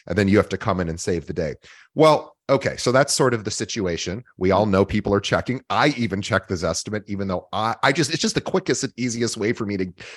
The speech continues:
get an idea of what my place might be worth, even though I'm in no, not ready in any way to sell. Um, but it's kind of a fun little thing. It's like checking your credit <laughs> score once in a while. I don't know how they figure it out, but it's there, and it does feel good when it's a high credit score number or a high Zestimate.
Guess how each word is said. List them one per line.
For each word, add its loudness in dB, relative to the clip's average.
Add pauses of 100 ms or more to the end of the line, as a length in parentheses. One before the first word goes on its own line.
(100)
get 2
an -4
idea 0
of 0
what 0
my 0
place -4
might -12
be -2
worth, -2
even -4
though -2
I'm -4
in -8
no, 0 (200)
not 0
ready 2
in -6
any -2
way 2
to 0
sell. -4 (360)
Um, 0
but 6
it's 2
kind 2
of 0
a 2
fun 0
little 0
thing. -2
It's -6
like -4
checking -4
your -2
credit -4
<laughs> -4
score 4
once 0
in -8
a -4
while. 0
I 0
don't -4
know 0
how 4
they 0
figure -4
it 0
out, -2
but -4 (300)
it's -4
there, 2
and 2
it -2
does 2
feel 0
good 0 (200)
when 0
it's -6
a 0
high 0
credit 0
score -2
number 0
or 2
a -4
high -2
Zestimate. -4